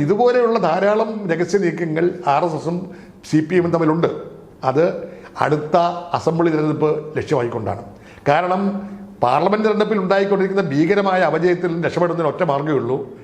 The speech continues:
ഒറ്റ മൈലി അത് കാണുന്നത് എന്താ? ഒരു, ഒരു നാലഞ്ച് സീറ്റുകളിൽ അല്ലെങ്കിൽ അഞ്ച്, ഒരു എട്ട് പത്ത് സീറ്റുകളിൽ, ആ, ബി ജെ പിയെ സഹായിക്കാം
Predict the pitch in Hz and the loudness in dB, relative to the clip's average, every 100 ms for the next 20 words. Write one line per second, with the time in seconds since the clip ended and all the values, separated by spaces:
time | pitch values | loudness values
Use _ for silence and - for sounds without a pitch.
0 | - - 127 165 156 160 139 135 143 135 | -8 -6 0 2 2 2 0 0 0 0
1 | 123 117 - - - - - - - 135 | -2 -4 -10 -20 -20 -20 -20 -20 -6 0
2 | 131 139 139 151 127 139 180 208 170 170 | 2 2 2 2 2 2 2 2 2 2
3 | 175 180 175 165 170 156 170 165 147 170 | 2 2 0 0 0 0 -2 0 2 2
4 | 185 180 143 139 135 139 175 - - - | 0 0 -2 0 0 0 -2 -8 -16 -20
5 | - - - - 143 139 175 214 214 208 | -20 -20 -8 -4 0 2 4 2 4 2
6 | 190 151 143 185 170 180 | 2 2 2 2 2 0